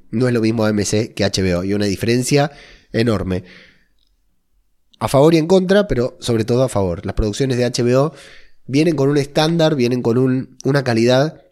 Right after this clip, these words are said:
que, al menos en ese aspecto, no suele defraudar cuando son como estas, ¿no? Producciones de, de H B O. Eh, entonces, la serie iba a despertar, y bueno,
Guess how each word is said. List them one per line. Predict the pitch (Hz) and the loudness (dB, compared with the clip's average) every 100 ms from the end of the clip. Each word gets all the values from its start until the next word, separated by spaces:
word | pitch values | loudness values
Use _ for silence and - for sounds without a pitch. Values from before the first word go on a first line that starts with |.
| _ _ _ _ _ _ _ _ _ _ | _ _ _ _ _ _ _ _ _ _
que, | 127 120 135 _ | 0 0 -2 _
al | 117 | -2
menos | 135 175 160 | 0 2 2
en | 147 | 2
ese | 175 180 147 | 0 0 -2
aspecto, | - 165 160 175 190 - _ _ | -2 -4 2 0 0 -8 _ _
no | 117 135 | -4 -2
suele | 139 143 | 0 2
defraudar | 127 110 113 113 131 156 | 2 0 0 2 0 0
cuando | 117 98 | -2 -2
son | 117 | -2
como | 123 98 104 | -2 0 0
estas, | - 87 | -2 -4
¿no? | 113 | -4
Producciones | 135 95 95 120 127 117 | -2 -4 -2 -2 -2 -4
de, | 95 107 113 104 | -4 -2 -2 -6
de | - 101 | -4 -2
H | 107 104 | -2 -2
B | 95 82 | -4 -4
O. | 78 - - - - - _ - | -8 -16 -20 -20 -20 -20 _ -4
Eh, | 135 117 110 107 101 95 95 95 - | 0 2 2 0 -2 -4 -6 -10 -8
entonces, | 120 131 147 147 - - - _ | -4 -2 0 -2 -4 -20 -20 _
la | - 123 | -6 -2
serie | 165 147 147 - - | 0 0 -4 -10 -4
iba | 180 160 | 0 2
a | |
despertar, | 151 139 131 151 - | 0 0 -2 -2 0
y | |
bueno, | 156 170 104 95 | 2 2 0 -6